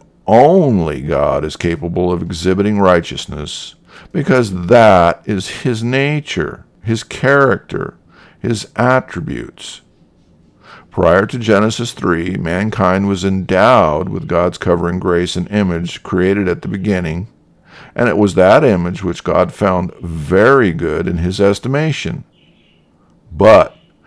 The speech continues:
the moment that mankind took his eyes off God and placed his trust and faith in his own merits, knowledge, et cetera, we were disconnected from faith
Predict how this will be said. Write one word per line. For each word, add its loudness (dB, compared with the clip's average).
the -6
moment 0
that -10
mankind -4
took -2
his -2
eyes 4
off 2
God 2
and -8
placed -2
his -8
trust 2
and -6
faith -2
in -6
his -6
own 0
merits, -4
knowledge, 2
et -10
cetera, -2
we 2
were 2
disconnected 0
from -10
faith -10